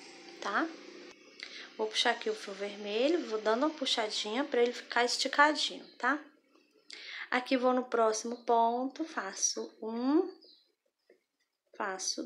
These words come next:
dois, e aqui no próximo vai ser um aumento, gente, olha. Agora, eu vou novamente, ó, desfazer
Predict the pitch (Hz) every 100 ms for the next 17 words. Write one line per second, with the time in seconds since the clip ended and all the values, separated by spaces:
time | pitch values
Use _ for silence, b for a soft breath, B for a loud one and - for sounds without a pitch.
0 | 226 220 214 214 226 277 392 - - 247
1 | 240 247 240 240 - 226 226 233 277 -
2 | - 330 349 370 B B B B B -
3 | 226 233 247 - - - 220 220 233 254
4 | 302 294 - _ _ _ _ _ - _
5 | _ _ _ _ - _ - - _ _
6 | _ 226 220 247 320 233 180 - - -
7 | - 220 208 185 92 - _ _ _ _
8 | - _ _ _ - _ - _ _ _
9 | _ - _ _ _ _ _ _ _ _
10 | _ _ _ _ _ _ - _ _ -
11 | B B B B B 226 220 226 220 214
12 | 214 247 277 294 226 202 - - 214 214
13 | - 240 233 202 190